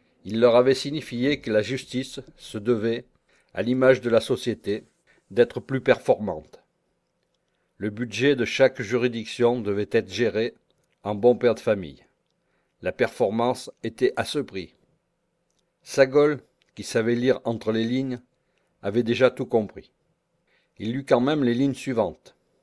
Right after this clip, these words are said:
Le procureur de la République s'était engagé, au nom de tous ses collaborateurs, à montrer l'exemple de l'effort budgétaire. Il avait accepté de rendre une partie de son budget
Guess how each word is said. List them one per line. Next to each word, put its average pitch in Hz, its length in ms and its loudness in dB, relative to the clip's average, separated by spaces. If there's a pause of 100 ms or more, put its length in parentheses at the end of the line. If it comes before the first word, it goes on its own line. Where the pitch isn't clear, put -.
(440)
Le 101 140 -6
procureur 135 480 6
de 117 80 2
la 113 120 6
République 110 580 -4
s'était - 440 -8
engagé, 120 560 -2 (560)
au 156 100 0
nom 165 220 2
de 131 100 0
tous 123 200 -8
ses - 160 -4
collaborateurs, 110 960 0 (140)
à 110 80 -4
montrer 127 360 -2
l'exemple 117 580 -2
de 98 120 -6
l'effort 101 320 0
budgétaire. 90 600 -12 (960)
Il 95 100 -6
avait 123 240 4
accepté 135 540 -2
de 120 100 2
rendre 117 500 2
une 139 200 -2
partie 127 360 0
de 107 60 -10
son 110 240 -4
budget 101 500 -8